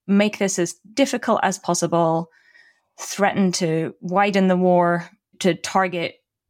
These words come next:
Europeans' comfortable lives beyond Ukraine's borders, to, to really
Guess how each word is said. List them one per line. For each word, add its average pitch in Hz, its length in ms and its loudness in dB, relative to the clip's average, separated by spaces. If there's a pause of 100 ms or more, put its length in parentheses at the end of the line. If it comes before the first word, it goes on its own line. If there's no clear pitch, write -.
(100)
Europeans' 180 680 2
comfortable 165 680 0
lives 165 520 0
beyond 180 340 2
Ukraine's 170 420 -2
borders, 165 580 0
to, 165 260 -2
to 185 200 0
really 165 400 0